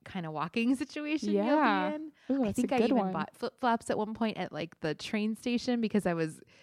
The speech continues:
Speaker 1: was
Speaker 2: Right,
Speaker 1: a whole
Speaker 2: just
Speaker 1: big
Speaker 2: had
Speaker 1: thing.
Speaker 2: to get
Speaker 1: Yeah.
Speaker 2: out. <laughs> Okay.
Speaker 1: So she needed them real bad. I couldn't st-, I just wanted to hand them
Speaker 2: I
Speaker 1: through
Speaker 2: know,
Speaker 1: the book
Speaker 2: through
Speaker 1: to
Speaker 2: the
Speaker 1: her.
Speaker 2: book.
Speaker 1: Yes.
Speaker 2: That's a great one.
Speaker 1: <laughs>
Speaker 2: Send 'em in the, you know, in the packages that she gets,
Speaker 1: Yes.
Speaker 2: like, along her way.
Speaker 1: Exactly. Well, I think that just about wraps it up.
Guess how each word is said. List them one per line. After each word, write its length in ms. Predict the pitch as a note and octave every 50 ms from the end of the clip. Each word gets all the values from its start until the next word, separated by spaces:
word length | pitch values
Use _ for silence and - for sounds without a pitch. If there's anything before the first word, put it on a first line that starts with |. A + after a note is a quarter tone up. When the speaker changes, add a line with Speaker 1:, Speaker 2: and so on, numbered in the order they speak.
| _ _ -
Speaker 1:
was 100 | A3+ G3
Speaker 2:
Right, 100 | F#3+ F#3
Speaker 1:
a 40 | F#3
whole 140 | D#3+ F3 D3+
Speaker 2:
just 80 | D3
Speaker 1:
big 120 | D3+ D3 D3
Speaker 2:
had 120 | G3+ F#3
Speaker 1:
thing. 100 | D3+ C#3 -
Speaker 2:
to 60 | E3
get 160 | - F#3 F3+
Speaker 1:
Yeah. 160 | E3+ F3+ F3+
Speaker 2:
out. 80 | F3 - -
<laughs> 40 |
Okay. 300 | C#4+ C4 - C#3+ - - - D#4
Speaker 1:
So 80 | B3 G3
she 220 | - - A3 G#3
needed 320 | F#3 D#3+ D#3 D#3+ D#3 D3+
them 180 | D#3 D3+ D3 D3
real 160 | D3+ D3+ F3+
bad. 200 | - D3+ C#3+ C3+
I 100 | C3+ E3 F#3+
couldn't 380 | - - A3 F#3+ F3+ F3+ -
st-, 100 | - - -
I 100 | - G3
just 180 | G3 G#3 G#3+ -
wanted 200 | A3 G3 G3 G3
to 40 | G3
hand 400 | A3 G3 F#3 A3 F#3 F#3 F#3+ F#3+
them 260 | F#3 F#3+ F#3 F#3 F#3+
Speaker 2:
I 120 | - D4+ A#3+
Speaker 1:
through 120 | G3 F3+ -
Speaker 2:
know, 200 | - - - C4
Speaker 1:
the 60 | E3+
book 80 | E3
Speaker 2:
through 140 | - C4+ B3 A#3+
Speaker 1:
to 60 | -
Speaker 2:
the 60 | A3+
Speaker 1:
her. 100 | - F3
Speaker 2:
book. 240 | G#3 G3+ G#3 A3 F3+
Speaker 1:
Yes. 160 | E3 - - -
Speaker 2:
That's 280 | G#3 G#3+ G#3 G#3+ -
a 60 | - A3+
great 300 | - - E3 D#3+ - -
one. 300 | F#3 F3+ - F#3 G#3 A3+
Speaker 1:
<laughs> 40 | B3+
Speaker 2:
Send 300 | - - - A3+ G#3+ G3+
'em 120 | G3+ G3+ G3
in 140 | F#3 F#3+ F#3
the, 360 | F3+ F3 E3+ F3+ F#3 F#3 - -
you 120 | - G#3+ G3
know, 260 | F3 E3+ F#3 G3 G3 -
in 140 | G3+ G3+ F#3+
the 100 | F3+ F3
packages 580 | - - F#3 F3 - G#3 F#3+ F#3+ F#3+ G3 G3
that 120 | G3 F#3 -
she 140 | - - F3+
gets, 200 | E3 D3+ D3+ -
Speaker 1:
Yes. 80 | -
Speaker 2:
like, 140 | F#3 F3+ -
along 280 | F#3 F3 F3 F3 F#3 -
her 120 | - F#3+ F3
way. 180 | F3 F#3 F3+
Speaker 1:
Exactly. 680 | F3+ E3+ E3 E3 D#3 D#3 D#3 - - D#3 D3+ - F3+ F#3 - _ _ _ _ - - C#4 B3 - - - B3 G3
Well, 180 | - A3+ A3 -
I 100 | - A#3
think 260 | A#3+ - D#4 E4 D#4 -
that 140 | C#4 B3
just 180 | A#3+ A#3 - -
about 220 | A#3+ B3 B3+ -
wraps 300 | - G#3 G#3 G#3 - -
it 80 | E4 -
up. 220 | A#3+ A3+ B3 C4+